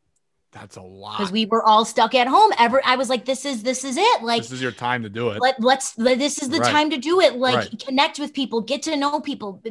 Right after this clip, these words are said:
Speaker 2: I don't want people to feel like they're alone. And so it was so interesting because the comment section in all of this was fucking hilarious.
Speaker 1: <laughs>
Speaker 2: Like, that was the best part, was, like, people were arguing with each other. So I'd be talking, but, like, still having to pay attention to the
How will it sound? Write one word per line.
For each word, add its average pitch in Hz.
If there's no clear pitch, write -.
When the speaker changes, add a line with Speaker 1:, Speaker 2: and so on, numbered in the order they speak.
Speaker 2:
I 233
don't 285
want 302
people 285
to 302
feel 302
like 285
they're 269
alone. 262
And 220
so 226
it 262
was 254
so 262
interesting 262
because 220
the 202
comment 233
section 294
in 294
all 294
of 262
this 302
was 233
fucking 233
hilarious. 226
Speaker 1:
<laughs> 254
Speaker 2:
Like, 220
that 277
was 339
the 311
best 254
part, 320
was, 269
like, 247
people 302
were 269
arguing 254
with 302
each 302
other. 302
So 294
I'd 302
be 285
talking, 320
but, 262
like, 254
still 311
having 294
to 269
pay 285
attention 294
to 220
the 214